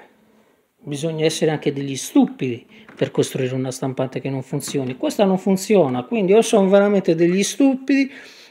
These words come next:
o lo fanno apposta. In ogni caso voi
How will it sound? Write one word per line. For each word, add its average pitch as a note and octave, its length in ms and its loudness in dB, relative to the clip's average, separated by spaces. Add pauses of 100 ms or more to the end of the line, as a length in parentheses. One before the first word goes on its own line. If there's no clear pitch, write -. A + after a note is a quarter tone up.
o D3 120 4
lo D3+ 140 6
fanno D#3+ 320 0
apposta. D#3 480 2
In G3 120 4
ogni A3+ 220 2
caso F#3+ 360 6
voi D#3+ 500 2